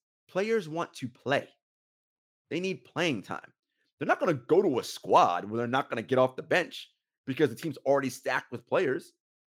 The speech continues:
Th-, they're just not gonna do it. They're gonna sign wherever they're gonna get playing time and a chance to play. And this, if you eliminate the draft, it forces teams to be better at their jobs. Hey,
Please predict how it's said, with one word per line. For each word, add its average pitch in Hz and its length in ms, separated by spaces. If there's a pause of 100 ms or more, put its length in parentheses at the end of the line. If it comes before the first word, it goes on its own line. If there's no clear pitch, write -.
Th-, 165 180
they're 214 80
just 226 140
not 247 180
gonna 240 160
do 262 240
it. - 80 (580)
They're 190 120
gonna 240 160
sign 214 420
wherever 165 380
they're 170 100
gonna 151 180
get 113 320
playing 123 280
time 123 240
and 131 100
a - 20
chance 95 320
to - 80
play. - 260 (260)
And 143 120
this, 196 220 (480)
if 101 80
you 135 60
eliminate 185 340
the 113 60
draft, 113 480
it 127 240
forces 143 380
teams 139 400
to 98 80
be 95 120
better 98 400
at 101 180
their 95 120
jobs. 92 460
Hey, 151 280